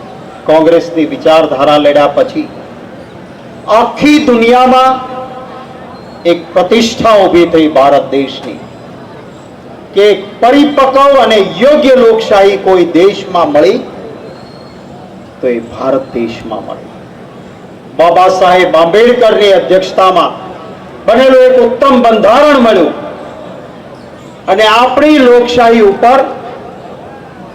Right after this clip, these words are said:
ક્યારેય કોઈએ શંકા નહીં કરી. એનું કારણ શું? કારણ કે એક સૂઝબૂઝ સાથે કે છે ને, કોંગ્રેસ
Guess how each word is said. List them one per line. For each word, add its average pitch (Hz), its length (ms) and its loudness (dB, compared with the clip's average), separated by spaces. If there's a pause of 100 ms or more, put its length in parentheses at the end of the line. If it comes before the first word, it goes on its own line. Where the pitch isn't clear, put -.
(280)
ક્યારેય 175 460 0
કોઈએ 220 520 0
શંકા 170 440 2
નહીં 156 260 0
કરી. 151 200 0
એનું 143 260 -6
કારણ 143 320 2
શું? - 260 -12 (1700)
કારણ 170 300 4
કે 170 200 0
એક 156 120 -2
સૂઝબૂઝ 254 800 2
સાથે 202 420 2 (960)
કે 156 180 -2
છે 208 120 -8
ને, 262 160 -6 (920)
કોંગ્રેસ 208 520 -4